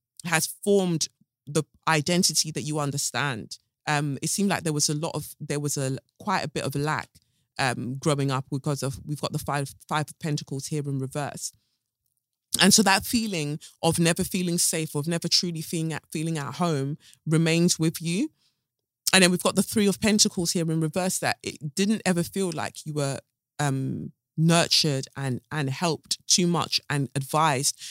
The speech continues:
when you were growing up. But the advice still remains within you. What do you see that makes you smile? What do you think about that makes you smile? Do more of that.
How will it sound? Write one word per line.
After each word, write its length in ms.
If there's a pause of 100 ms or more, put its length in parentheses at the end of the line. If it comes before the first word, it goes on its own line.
(140)
when 160
you 80
were 100
growing 380
up. 200 (760)
But 200
the 120
advice 380
still 300
remains 420
within 380
you. 300 (640)
What 240
do 120
you 100
see 340
that 140
makes 300
you 80
smile? 520 (1200)
What 180
do 100
you 80
think 260
about 280
that 100
makes 300
you 60
smile? 500 (1200)
Do 120
more 240
of 120
that. 300